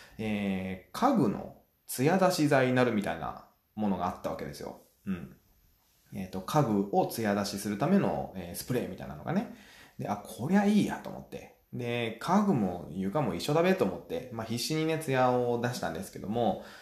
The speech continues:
えー、艶出しが完了して、えー、びっくりでございます。<laughs> あの、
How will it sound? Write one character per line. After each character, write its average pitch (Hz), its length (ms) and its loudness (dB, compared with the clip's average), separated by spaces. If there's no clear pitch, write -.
え 101 460 2
ー、 - 40 -2
艶 131 160 2
出 151 100 4
し 147 100 2
が 135 100 4
完 127 180 2
了 117 140 2
し - 80 -4
て、 107 100 -2
え 92 400 2
ー、 - 20 -10
び 98 100 -4
っ - 60 -18
く 143 120 0
り 117 40 0
で 90 280 -2
ご - 60 -10
ざ 87 100 -10
い 87 40 -8
ま 90 80 -8
す。 92 200 -6
<laughs> - 140 -20
あ 85 160 -4
の、 87 280 -10